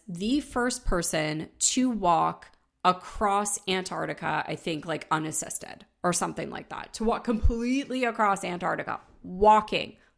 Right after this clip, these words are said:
on his own two feet. Crazy, right? So he made the decision to do this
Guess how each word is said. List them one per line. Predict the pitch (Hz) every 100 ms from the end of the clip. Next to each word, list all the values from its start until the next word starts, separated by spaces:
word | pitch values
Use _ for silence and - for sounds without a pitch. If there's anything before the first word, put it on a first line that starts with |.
| _
on | 190 226
his | 233 214
own | 196
two | 190 190
feet. | 185 - - _ _
Crazy, | - 190 185 -
right? | - 202 254 - - - - -
So | 254 240 226 - -
he | - - 262 285
made | 254 226 208 240
the | 269
decision | 302 285 277 277
to | 285
do | 208 151
this | - 370 -